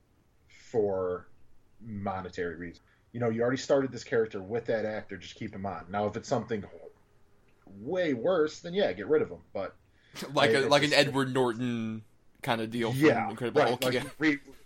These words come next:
Speaker 1: rewriting the script because you want to. <laughs> You know, that, that type of shit. Or, but, yeah, I loved Terrence Howard.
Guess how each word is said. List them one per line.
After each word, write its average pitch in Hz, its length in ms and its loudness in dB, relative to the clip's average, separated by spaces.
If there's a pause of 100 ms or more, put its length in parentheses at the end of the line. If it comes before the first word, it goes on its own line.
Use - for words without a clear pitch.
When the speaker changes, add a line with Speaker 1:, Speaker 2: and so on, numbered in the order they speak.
Speaker 1:
rewriting 127 580 -2
the 104 80 -10
script - 560 -8
because 107 360 -8
you 98 80 -8
want - 280 -8
to. - 300 -8
<laughs> - 40 -16 (580)
You 202 60 4
know, 170 60 6 (120)
that, 185 400 0
that 170 240 -2
type 107 220 -12
of 104 80 -16
shit. 87 340 -14
Or, 98 300 -12
but, 120 220 -4 (360)
yeah, 135 180 4
I 143 180 4
loved 139 360 2
Terrence 101 300 -8
Howard. 80 320 -12